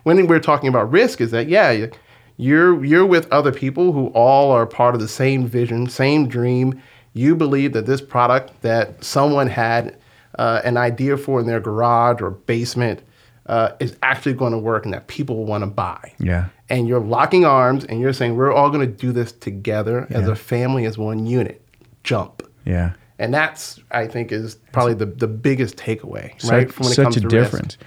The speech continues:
Speaker 2: We, we mentioned, uh, you know, Eloqua, which back in the day when you and I experienced Eloqua, it's a very different company. I mean,
Speaker 1: Mm-hmm.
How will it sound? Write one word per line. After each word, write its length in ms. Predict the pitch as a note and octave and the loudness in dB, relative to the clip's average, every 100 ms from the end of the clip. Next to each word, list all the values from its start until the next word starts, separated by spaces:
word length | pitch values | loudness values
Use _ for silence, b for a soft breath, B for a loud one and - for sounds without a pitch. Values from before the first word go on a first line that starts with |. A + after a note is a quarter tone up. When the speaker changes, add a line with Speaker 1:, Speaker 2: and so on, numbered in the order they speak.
| B B | B B
Speaker 2:
We, 160 | B2+ C3+ | 4 6
we 200 | B2 A#2+ | 6 6
mentioned, 580 | A#2 A2+ G#2+ A#2 G#2 G2 | 6 6 4 4 6 6
uh, 400 | F#2 F2+ F2+ E2+ - | 4 4 2 0 -6
you 240 | - A2+ | -2 2
know, 60 | G2 | 4
Eloqua, 560 | G#2+ D3 - F2+ D#2+ | 4 4 4 4 2
which 440 | C#2+ G#2 F#2+ - C3 | 2 2 2 -2 0
back 220 | G#2 F#2+ | 2 4
in 80 | G2+ | 4
the 60 | F#2 | 4
day 160 | F#2+ | 4
when 180 | F#2 F#2 | 4 4
you 180 | F#2+ A2+ | 6 6
and 100 | B2 | 6
I 240 | G2 F#2 F2 | 4 2 0
experienced 520 | - F2+ - F#2 F2 | -4 -6 0 2 2
Eloqua, 500 | - E2 F2 F2+ F2 F2 B B | 2 2 4 2 0 -2 B B
it's 80 | B | B
a 60 | C3 | 0
very 340 | A#2 B2 A2+ | 4 4 4
different 320 | G2 F#2 F2 | 4 2 0
company. 500 | E2 F2+ F2 F2 G2+ - | 0 0 -2 -6 -6 2
I 40 | |
mean, 360 | G2 F#2+ F#2 F#2 | 4 6 4 2
Speaker 1:
Mm-hmm. 140 | - | -6